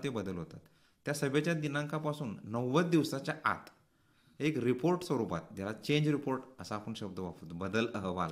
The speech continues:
तो बदल अहवाल तुम्हाला नव्वद दिवसाच्या आत या धर्मादाय कार्यालयाला कळवणं तुमच्यावर बंधनकारक करण्यात आलेलं आहे कलम बावीस मधील तरतुदीमध्ये, ज्याच्यामध्ये विश्वस्तामधील बदल किंवा त्या ट्रस्टकडे काही स्थावर मिळकती खरेदी, खरेदी केल्या असतील,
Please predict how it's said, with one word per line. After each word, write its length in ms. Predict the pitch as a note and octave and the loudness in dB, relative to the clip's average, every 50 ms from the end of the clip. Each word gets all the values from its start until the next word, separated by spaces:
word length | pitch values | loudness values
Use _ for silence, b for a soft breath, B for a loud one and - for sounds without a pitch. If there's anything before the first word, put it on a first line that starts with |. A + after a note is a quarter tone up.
| D2+ - b b b b b b b b b b - | -6 -12 b b b b b b b b b b -4
तो 60 | C3+ | 0
बदल 340 | C#3 C#3 C3+ B2+ D3 D#3 D3+ | 2 2 4 6 4 4 4
अहवाल 300 | D3+ C#3+ C#3 C#3 D3 D3 | 4 2 4 4 4 2
तुम्हाला 380 | C#3+ C#3+ C3 B2+ B2+ C3 C3+ C#3 | 2 -2 -4 -4 -4 -4 -4 -4
नव्वद 300 | C3+ B2+ A2+ G#2+ A#2 A2+ | -4 -4 -4 -4 -4 -4
दिवसाच्या 400 | A#2 A2+ G#2 - A2 A2 A2+ A#2 A2 | -4 -4 -4 -4 -4 -6 -4 -4 -2
आत 160 | A2+ G2+ F2+ - - b b b b b b b b - | -2 -2 -2 -2 -8 b b b b b b b b -4
या 200 | G#2+ A#2 B2 B2+ - - G2+ | 0 2 2 2 2 -2 -6
धर्मादाय 400 | G#2 G2+ G2+ G#2+ A2 A2 A2 A2 | -6 -4 0 2 2 4 2 2
कार्यालयाला 480 | G#2+ G#2 G2 F#2 F#2 F#2 F#2 F2+ F#2 | 2 2 0 0 0 0 -2 -2 -4
कळवणं 420 | G2 - F#2 F#2 F2+ F2+ F#2+ A#2 D#3 - - _ _ - | -6 -6 -6 -6 -4 -6 -6 -8 -10 -12 -16 _ _ -12
तुमच्यावर 320 | G#2 F#2+ F#2+ - G#2 G#2+ | -12 -10 -8 -8 -8 -4
बंधनकारक 560 | G#2+ A2+ A2 G#2+ G#2+ B2+ B2+ B2 A#2+ G#2 G2+ - | -4 -2 -2 2 2 0 2 2 0 0 0 -2
करण्यात 320 | - F#2+ E2+ E2 D#2 D#2 | -4 -6 -6 -6 -8 -8
आलेलं 260 | F2 D#2+ D#2 D#2 D#2+ | -10 -10 -10 -12 -14
आहे 80 | D#2 - b b b b b b | -16 -18 b b b b b b
कलम 240 | - F#2+ G2 G2+ G#2 | -8 -6 -4 -2 0
बावीस 340 | G#2 G2 F#2 F#2 F#2 F#2 G2+ | 0 0 0 0 -2 -4 -6
मधील 280 | F#2 E2+ E2+ F2 E2 | -8 -8 -8 -10 -10
तरतुदीमध्ये, 480 | F2 F2 E2 - E2+ D#2+ D#2 D#2 D#2 - b b b b b b b - | -10 -10 -10 -10 -12 -10 -10 -12 -14 -16 b b b b b b b -8
ज्याच्यामध्ये 400 | G2+ G#2 G2+ A#2 A#2+ A#2+ A#2+ B2+ | -6 -4 -2 -2 -2 0 0 0
विश्वस्तामधील 760 | A#2+ G#2+ - - A2+ A#2 A2+ - B2 A#2+ A#2 A2+ A2 A#2+ A#2 | 0 0 -2 -2 -4 -4 -4 -4 -4 -4 -4 -2 -4 -4 -4
बदल 340 | A2 A2 G2+ G#2 G#2+ G#2 G#2+ G#2+ G#2 b b b b b b b b | -2 -4 -4 -4 -4 -6 -6 -10 -14 b b b b b b b b
किंवा 200 | - A2+ A#2 A#2+ | -4 0 2 2
त्या 220 | A#2 A2+ B2 A#2+ A#2+ | 2 4 4 2 2
ट्रस्टकडे 520 | A#2+ - A#2 A#2 A2+ - - A#2+ A#2 A#2 A2+ | 2 0 -2 -2 -2 -2 -2 -2 0 0 0
काही 200 | - A#2 A#2 A#2 | 0 0 0 0
स्थावर 360 | - - A2+ G#2 G#2 A2+ A#2+ | -2 -4 -2 0 2 2 2
मिळकती 720 | B2 B2 A#2 G#2+ - A#2+ A#2 B2 B2+ B2 - - - - - _ _ - | 2 0 0 0 0 0 0 0 0 -2 -2 -6 -18 -20 -20 _ _ -6
खरेदी, 260 | G#2+ G2+ A#2 A#2 B2 - | -4 -2 0 0 -2 -2
खरेदी 320 | - A2+ A2 B2 C3 C3 C#3 | 0 2 2 4 4 2 2
केल्या 280 | C#3 C3+ B2 A2+ A2 | 0 0 0 0 0
असतील, 340 | G#2+ G#2 - - G2+ G2 F#2+ | -2 -2 -4 -8 -8 -8 -8